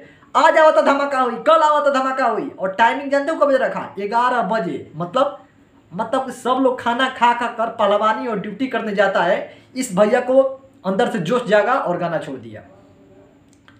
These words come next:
ये सारा कुछ गलती मिलाकर, नहीं तो गाना का लाइक दो लाख से तीन लाख like जाता। मैं जो भी गाना सुनता हूँ भाई, अच्छा लगता है दिल का, तो मैं उसको like करके जाता हूँ। मैं ये नहीं देखता हूँ कि वो पवन है कि वो खेसारी है, भाई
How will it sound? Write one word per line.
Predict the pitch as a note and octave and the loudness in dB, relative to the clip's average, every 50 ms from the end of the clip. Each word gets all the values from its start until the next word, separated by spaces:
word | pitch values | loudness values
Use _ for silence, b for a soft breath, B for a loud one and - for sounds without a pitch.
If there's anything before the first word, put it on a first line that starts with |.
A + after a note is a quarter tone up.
| _ _ _ _ _ _ _ _ - _ - | _ _ _ _ _ _ _ _ -20 _ -12
ये | - A3 A3 | -8 -8 -8
सारा | A3 - - F3+ F3+ G3+ A#3 A#3+ A#3 | -8 -2 0 2 4 6 6 4 4
कुछ | - G3+ F#3 - | 2 0 -4 -2
गलती | E3 E3+ E3 E3 F#3 F#3 | -2 -4 -4 -2 -2 -4
मिलाकर, | E3 D#3 D#3 C#3+ C#3 - F#3 - | -2 -2 -2 -2 -2 -2 -4 -4
नहीं | F#3 F3+ | -4 -4
तो | F#3 F3+ | -4 -2
गाना | D3+ E3 F3 G#3 G#3 | 0 0 0 0 0
का | - F#3+ | 0 0
लाइक | D#3+ E3+ G3 G3 - - | 0 0 0 -2 -4 -6
दो | D#3+ E3+ F3+ | -6 -4 -2
लाख | F#3 F#3+ F#3+ F#3 | -2 -2 -2 -4
से | - F#3 | -6 -10
तीन | F#3 F#3 F#3 F3 | -8 -6 -6 -6
लाख | F3 E3+ E3+ D#3+ | -6 -6 -4 -4
like | D3 D3 C3+ B2+ | -4 -4 -4 -6
जाता। | C3 A2+ G#2 - G2+ A2 C3+ | -8 -8 -8 -12 -14 -8 -4
मैं | G#3 A#3 F#3+ | -4 -2 -2
जो | F#3 A3 G#3 | -2 -2 0
भी | A3 C4+ | 0 0
गाना | A#3+ A3+ A3 A3 | 0 0 -2 -2
सुनता | A3 G#3+ G#3 G3+ G#3+ | -4 -4 -2 0 0
हूँ | G3 F#3 | 0 2
भाई, | F#3 G#3 - | 0 0 -2
अच्छा | G#3 F#3 F#3 G3+ F#3 | -2 -4 -2 -2 -4
लगता | F3+ F3+ - F#3 | -4 -2 -2 -4
है | F3+ F3+ | -4 -4
दिल | F3 C#3+ B2+ | -4 -8 -8
का, | - A2+ G2 - - b b b b b b b b - | -10 -12 -14 -14 -16 b b b b b b b b -14
तो | - | -8
मैं | G3+ G3+ G#3+ | -2 -2 0
उसको | G#3+ G#3 - - G3 | 0 -2 -6 -2 -2
like | F3+ F3 F3 F3 F3 - | 0 0 0 -2 -2 -4
करके | D#3+ - - D3+ | -4 -4 -4 -4
जाता | C#3 C3 A#2+ - - G#2+ | -4 -4 -4 -4 -8 -10
हूँ। | G#2 - - - - D#3 | -12 -12 -14 -14 -8 -4
मैं | G3+ A3 A3 | -4 -2 -2
ये | A#3 A3+ | -2 -4
नहीं | A3+ A3+ G#3+ | -4 -4 -4
देखता | A3+ A3 - A3 A3 | -4 -4 -2 -2 -2
हूँ | G#3+ G#3+ G3 | -2 -2 -2
कि | G#3+ G#3+ | -6 -6
वो | G3+ G3 - | -6 -2 -2
पवन | G3 G3 G3 F#3+ | 0 0 0 0
है | F#3+ F#3+ | 0 -4
कि | F#3 F#3+ | -2 -4
वो | F3 E3 - - | -6 -6 -6 -12
खेसारी | - E3 - E3 D#3+ D#3+ D#3+ D#3+ | -14 -6 -2 0 0 0 0 -4
है, | E3 D#3 | -4 -2
भाई | D#3+ F3 F#3 F3 - - | 0 0 0 0 -2 -6